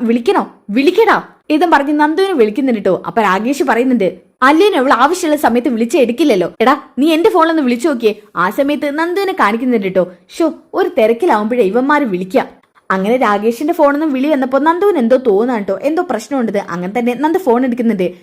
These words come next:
ഹലോ, എടി നന്ദു, നീ എന്താ ഫോൺ എടുക്കാത്തത്? എടാ, ഞാനിപ്പോ ഡ്യൂട്ടിയിലാ, പുറത്ത് ചെക്കിംഗ് ചെയ്യാ. എന്താ നന്ദു ഇതൊക്കെ? ദേ, അനിയെ ഇപ്പൊ തല്ലി ചതച്ചേക്ക അയാള്. എന്ത്? അനിയെ? അനിയെ തല്ലി ചതച്ചിട്ടുണ്ടെന്ന് ഹനിയുടെ വായിന്നൊക്കെ ചോര വരിക. ഞങ്ങൾ അനിയെ ഹോസ്പിറ്റലിലേക്ക് കൊണ്ടുപോയിക്കൊണ്ടിരിക്കുക.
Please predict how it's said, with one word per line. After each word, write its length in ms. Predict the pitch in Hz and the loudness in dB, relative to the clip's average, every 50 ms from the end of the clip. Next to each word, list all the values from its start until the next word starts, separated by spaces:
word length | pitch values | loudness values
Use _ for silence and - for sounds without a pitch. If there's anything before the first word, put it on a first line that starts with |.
| _ _ _ | _ _ _
ഹലോ, 300 | - 247 226 247 320 - - - _ _ - - | -2 0 2 2 2 0 -4 -18 _ _ -4 -2
എടി 100 | 269 339 359 262 | -2 0 0 0
നന്ദു, 200 | 262 285 381 403 381 - - - | 2 2 0 0 -2 -4 -6 -4
നീ 80 | 254 311 392 | -2 0 0
എന്താ 140 | 415 415 415 - | 2 0 0 2
ഫോൺ 140 | 285 294 339 415 392 | 2 2 2 2 0
എടുക്കാത്തത്? 420 | 285 254 302 285 233 262 220 214 214 - - - - 233 | -2 0 0 0 0 2 2 0 0 -2 -6 -6 -2 0
എടാ, 140 | 220 240 285 285 - - 254 | 2 2 2 0 -2 0 0
ഞാനിപ്പോ 280 | 277 320 370 339 403 381 247 | 2 2 2 2 0 2 2
ഡ്യൂട്ടിയിലാ, 440 | 233 240 262 262 349 359 349 262 185 175 180 - _ - | 2 0 0 2 4 4 4 4 2 0 -4 -8 _ 0
പുറത്ത് 240 | 330 349 349 349 392 381 - | 0 2 2 0 0 0 0
ചെക്കിംഗ് 340 | 254 254 - 349 381 359 - | 0 0 0 -4 -4 -2 -2
ചെയ്യാ. 220 | 240 208 196 180 151 - - - _ - - 233 | 0 0 0 0 0 -2 -8 -18 _ 2 4 4
എന്താ 240 | 262 285 311 403 392 339 | 4 4 4 2 2 2
നന്ദു 180 | 277 254 254 311 269 | 2 0 0 0 0
ഇതൊക്കെ? 280 | - 247 233 233 233 185 185 - - _ - 240 | 2 0 2 2 0 -2 -4 -6 -16 _ -2 0
ദേ, 80 | 294 330 320 - - _ - 254 262 | 0 0 0 -4 -12 _ -4 -2 0
അനിയെ 200 | 294 370 392 330 | 0 0 -2 -2
ഇപ്പൊ 120 | - 359 349 - | -2 -2 2 2
തല്ലി 240 | 302 277 311 330 440 427 349 | 4 4 6 4 4 4 2
ചതച്ചേക്ക 400 | 285 240 269 240 370 381 381 349 240 | 0 -2 -2 -2 -2 0 2 2 0
അയാള്. 260 | 208 202 214 214 214 180 190 - _ - 320 | 2 2 2 0 0 -2 -4 -8 _ 0 2
എന്ത്? 140 | 330 381 480 480 - - _ _ _ _ - 320 320 | 2 2 2 0 -2 -10 _ _ _ _ 0 2 2
അനിയെ? 260 | 320 349 403 453 523 480 - _ _ _ _ _ - 226 | 4 4 2 0 0 -2 -6 _ _ _ _ _ 0 2
അനിയെ 220 | 233 247 285 370 415 415 - | 2 4 4 2 0 2 2
തല്ലി 240 | - 269 311 349 415 - | 2 4 4 2 2 2
ചതച്ചിട്ടുണ്ടെന്ന് 640 | 370 311 294 277 285 - 403 403 339 302 302 285 247 - - - _ - | 2 2 2 0 -4 -6 -4 -2 0 0 2 0 0 -2 -6 -16 _ -4
ഹനിയുടെ 260 | - 226 240 277 - 302 254 | -2 0 2 2 2 2 2
വായിന്നൊക്കെ 400 | 247 269 311 370 381 359 370 339 - | 4 2 2 0 0 -2 -2 -2 0
ചോര 200 | 311 247 277 311 381 359 | 2 2 4 4 4 4
വരിക. 160 | 294 277 196 185 - - _ - - | 2 2 0 -2 -6 -14 _ -6 -4
ഞങ്ങൾ 160 | 233 262 302 311 277 | -2 0 2 2 2
അനിയെ 200 | 247 254 294 311 277 | 2 2 2 2 2
ഹോസ്പിറ്റലിലേക്ക് 540 | 247 226 240 240 240 339 285 349 359 359 359 294 | 4 2 2 0 0 -2 0 0 0 -2 0 0
കൊണ്ടുപോയിക്കൊണ്ടിരിക്കുക. 800 | 285 247 254 349 370 359 359 330 349 320 - 220 226 - 240 | 2 2 4 4 4 4 2 2 2 0 0 0 0 0 0